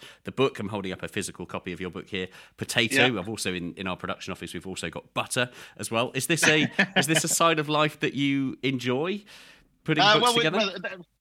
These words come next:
Speaker 2: well, it's a different medium, isn't it, really? And,
Speaker 1: Mm.
Speaker 2: and for somebody who's dyslexic, and, uh, you know, writing your first book is like, uh, bringing out, <sighs> uh, I remember talking to J K about it, about his album. You're bringing out the first one is, it's not an easy thing 'cause you've,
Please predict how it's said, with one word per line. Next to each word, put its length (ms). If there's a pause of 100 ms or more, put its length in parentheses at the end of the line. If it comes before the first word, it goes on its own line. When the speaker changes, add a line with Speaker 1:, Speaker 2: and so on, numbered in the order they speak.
Speaker 2:
well, 200
it's 320
a 60
different 560
medium, 400
isn't 80
it, 140
really? 320
And, 160
Speaker 1:
Mm. 100
Speaker 2:
and 180
for 120
somebody 320
who's 120
dyslexic, 680
and, 260
uh, 20
you 160
know, 160
writing 260
your 120
first 280
book 160
is 120
like, 160 (520)
uh, 40 (120)
bringing 220
out, 180
<sighs> 640
uh, 40 (280)
I 40
remember 240
talking 300
to 60
J 220
K 180
about 220
it, 80
about 240
his 100
album. 460
You're 120
bringing 220
out 120
the 40
first 360
one 160
is, 200 (360)
it's 100
not 140
an 80
easy 320
thing 240
'cause 180
you've, 140